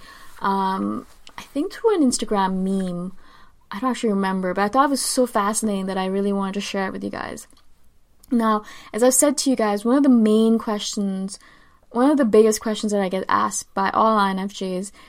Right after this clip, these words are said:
is their confusion of whether they're an I N F J or an I N F P. And all of them, all of them message me all the time saying, "But I'm not sure if I'm an I N F J or an I N F P." You know, sometimes I come up as I N F P, some of, sometimes I come up as I N F J, and so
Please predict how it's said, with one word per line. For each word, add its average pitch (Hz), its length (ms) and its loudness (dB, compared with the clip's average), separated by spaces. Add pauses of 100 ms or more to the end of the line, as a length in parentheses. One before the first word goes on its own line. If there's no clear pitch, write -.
(140)
is 220 340 2
their 208 160 6
confusion 220 1000 2
of 185 540 -2
whether 202 280 2
they're 196 180 0
an 190 80 -2
I 190 120 0
N 190 80 -4
F 190 140 -8
J 311 300 2
or 220 220 2
an 190 100 -2
I 190 140 -2
N 185 80 -6
F 196 180 -8
P. - 340 -6 (140)
And 190 340 -6
all 302 380 8
of 226 160 2
them, 175 240 -4
all 277 460 0
of 214 280 -8
them 196 240 -4
message 196 320 -8
me 196 80 -4
all 190 140 -6
the 190 80 -8
time 202 240 -6
saying, 202 240 -6 (420)
"But 294 100 -6
I'm 302 120 0
not 330 160 -4
sure 381 440 -2
if 320 120 -4
I'm 247 160 2
an 247 100 2
I 240 120 -2
N 233 80 -2
F 240 140 -4
J 330 360 0
or 262 140 0
an 220 100 -2
I 220 140 -2
N 214 100 -2
F 208 200 -10
P." 330 360 4 (380)
You 208 100 -4
know, 202 120 -2
sometimes 262 340 2
I 247 60 4
come 247 180 0
up 240 140 2
as 220 100 -2
I 214 80 0
N 208 100 -2
F 214 160 -8
P, 254 160 0
some 233 140 -2
of, 214 220 -4
sometimes 220 400 -2
I 208 40 -2
come 208 140 -6
up 202 140 -6
as 196 100 -6
I 196 80 -4
N 202 80 -4
F 202 120 -4
J, 254 360 4
and 220 140 -2
so 196 260 -4